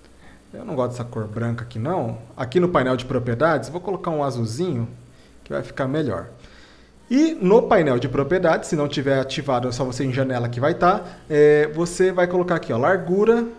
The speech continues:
ahn, mil trezentos e sessenta e seis de largura por setecentos e sessenta e oito de altura. Se não for isso,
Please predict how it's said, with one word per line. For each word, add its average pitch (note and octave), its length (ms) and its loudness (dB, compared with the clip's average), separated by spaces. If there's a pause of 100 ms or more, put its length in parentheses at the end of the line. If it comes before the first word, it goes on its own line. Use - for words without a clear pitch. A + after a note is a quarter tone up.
(260)
ahn, C#3 1120 -2 (680)
mil F3 400 -2
trezentos E3+ 720 -2
e - 40 -12
sessenta E3 360 -6
e D#3 80 -2
seis A#2 380 -2
de B2+ 100 -8
largura F3+ 480 0
por E3+ 520 0 (640)
setecentos F3 1300 -6
e F3 60 -10
sessenta F3 460 -4
e E3+ 120 0
oito C#3 440 0 (380)
de B2+ 140 -2
altura. C3+ 640 -2
Se - 260 -6
não A#3 160 0
for E3+ 260 0
isso, F3 560 -2